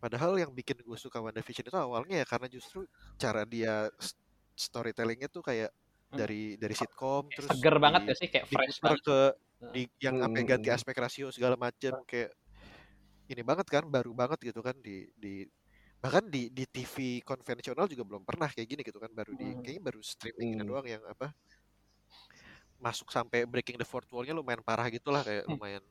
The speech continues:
Speaker 2: Iya.
Speaker 1: Ehm, terus
Speaker 3: Hmm.
Speaker 1: kayak ada yang nemuin tiap previously on WandaVision-nya tuh berubah-berubah gitu dari awal yang kayak masih semangat kayak previously on WandaVision gitu kan. Itu kan yang ngomong si itunya kan, yang ngomong si, si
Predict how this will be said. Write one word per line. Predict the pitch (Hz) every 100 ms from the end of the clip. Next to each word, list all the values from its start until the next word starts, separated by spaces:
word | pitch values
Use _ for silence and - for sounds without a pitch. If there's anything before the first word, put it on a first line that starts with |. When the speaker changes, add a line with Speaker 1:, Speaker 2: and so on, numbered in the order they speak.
| _ _ _ -
Speaker 2:
Iya. | 117 113 - _ _ _ _ _ _ -
Speaker 1:
Ehm, | 117 107 104 104 104 101 _ _ _ _ _ _ -
terus | 139 143 -
Speaker 3:
Hmm. | 123
Speaker 1:
kayak | 120 117 107
ada | 117
yang | 117 117
nemuin | 113 117 - -
tiap | 120 - _ -
previously | 135 - 131 - 127
on |
WandaVision-nya | 123 123 123 - 120 131
tuh | 139 131
berubah-berubah | 117 117 110 107 113
gitu | 110 117 110
dari | 104
awal | 101 110 107
yang | 107 104
kayak | 107 107 _ - - -
masih | 113 - 113 - - - - - - -
semangat | - 113 113 120
kayak | - 110 -
previously | 247 - 240 - 117
on | 107 120
WandaVision | 151 240 233 214 - 123
gitu | 104 110
kan. | 156
Itu | 247
kan | 226 -
yang | 143 143
ngomong | 214
si | 208 131
itunya | 202 156
kan, | 110
yang | 113 110
ngomong | 110 -
si, | 104 101 95 _ - - - -
si | - 110